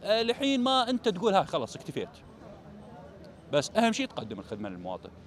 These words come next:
هذا واجبه، وهذا الواجب اللي من المفترض انه انت جيت على عموده، غير هذا اني ما عندك يا المسؤول. اما اذا انت تقول لي: "والله مشاريع وصفقات وغيره"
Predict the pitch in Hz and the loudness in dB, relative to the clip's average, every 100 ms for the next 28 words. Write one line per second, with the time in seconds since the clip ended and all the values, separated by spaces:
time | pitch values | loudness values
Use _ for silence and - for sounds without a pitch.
0 | - - - - 139 131 123 107 - - | -20 -20 -20 -4 0 2 2 0 -2 -12
1 | - - - - 120 151 147 165 151 147 | -14 -16 -12 -4 0 2 4 2 2 -2
2 | 151 156 147 - - - 156 156 240 - | -2 -2 -2 -10 -14 -4 0 2 2 2
3 | 110 104 - - - - - 127 143 165 | -2 -2 -6 -18 -18 -18 -8 -6 -4 -2
4 | 117 156 135 104 92 92 90 - - - | -4 -4 -6 -6 -6 -8 -10 -12 -14 -18
5 | - - - - - 117 147 139 143 156 | -18 -20 -20 -20 -8 2 2 4 2 2
6 | 127 139 143 127 113 90 104 98 95 92 | 2 4 4 2 -4 -6 -8 -8 -10 -12
7 | - - - - - - - - - - | -14 -18 -20 -20 -18 -20 -18 -18 -18 -18
8 | - 190 - 202 147 - - 143 139 131 | -16 -16 -12 -12 -12 -6 0 4 4 4
9 | 127 127 - 120 113 127 123 120 120 120 | 4 2 2 -4 -2 0 0 0 0 0
10 | 120 - 120 113 156 151 135 - 127 - | -2 0 0 2 0 0 0 0 -2 -2
11 | 143 151 139 147 120 156 180 | 2 4 4 0 2 4 4